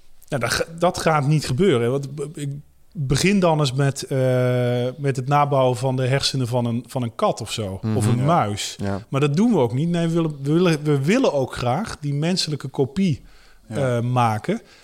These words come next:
Speaker 1: En ja, een computer leert op een totaal andere manier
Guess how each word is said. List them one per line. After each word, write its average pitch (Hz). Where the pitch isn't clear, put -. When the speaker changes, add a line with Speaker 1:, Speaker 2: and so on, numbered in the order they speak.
Speaker 1:
En 147
ja, 156
een 147
computer 165
leert 196
op 151
een 139
totaal 180
andere 131
manier 117